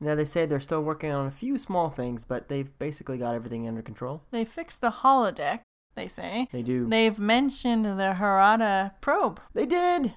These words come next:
Speaker 2: They didn't say Harada, but they said probe. There's some good continuity there. We had some discussion at that time whether it was the probe that caused the holodeck to malfunction. But it seems that it may have been, 'cause they actually found evidence of that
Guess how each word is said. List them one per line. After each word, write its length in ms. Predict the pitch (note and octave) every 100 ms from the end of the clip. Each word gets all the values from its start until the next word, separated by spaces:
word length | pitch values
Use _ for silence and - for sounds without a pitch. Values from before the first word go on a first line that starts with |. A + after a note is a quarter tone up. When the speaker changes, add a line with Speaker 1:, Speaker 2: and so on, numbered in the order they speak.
| - -
Speaker 2:
They 100 | G3+
didn't 200 | B3+ A#3+
say 100 | A#3
Harada, 480 | G#3 F#3+ E3 D3+ G3
but 120 | -
they 100 | A#3
said 260 | C#4 C4
probe. 540 | - - G#4 C#4 D#3+ -
There's 160 | G#3 -
some 220 | G#3 G3
good 160 | A#3+ A#3+
continuity 540 | A#3+ G#3 A3 G#3 D#3+
there. 260 | F3 F#3 G3+ - _ _ _ _ A#3+
We 120 | D#4
had 260 | E4+ A3+
some 160 | - F#3
discussion 540 | F3 - F#3+ F3+ -
at 100 | F3+
that 240 | F#3+ G#3+ A#3+
time 480 | G3 F3 E3+ E3+ F3+
whether 400 | F#3+ F#3+ F#3 F3
it 160 | D3+
was 300 | D3+ G3+ G#3
the 100 | G3
probe 460 | - F3 C3+ G#2+ -
that 160 | A#2+
caused 340 | - D#3 A2+ -
the 80 | E3
holodeck 480 | F#3 - E3 C3+ -
to 100 | -
malfunction. 840 | A2+ A#2 - E3 F3+ - C#3+ E3 F#3+ _
But 240 | G3 F3+ E3
it 120 | F#3+
seems 320 | B3+ C4+ B3
that 120 | G#3+
it 120 | G3
may 200 | F3+ G3 F#3+
have 220 | F3+ D3
been, 340 | C#3 A2+ E3+ -
'cause 140 | F#3
they 180 | F#3+ F3
actually 400 | E3 F3 - F3
found 200 | F3 D#3+
evidence 460 | C#3+ D3+ D3 E3 -
of 120 | -
that 300 | - A2